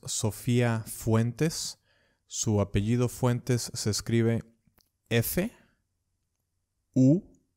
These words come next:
E N T E S.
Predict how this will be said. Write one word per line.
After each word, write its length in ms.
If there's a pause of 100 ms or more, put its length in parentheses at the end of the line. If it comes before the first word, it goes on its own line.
(1000)
E 400 (1300)
N 580 (1120)
T 400 (1200)
E 380 (1200)
S. 460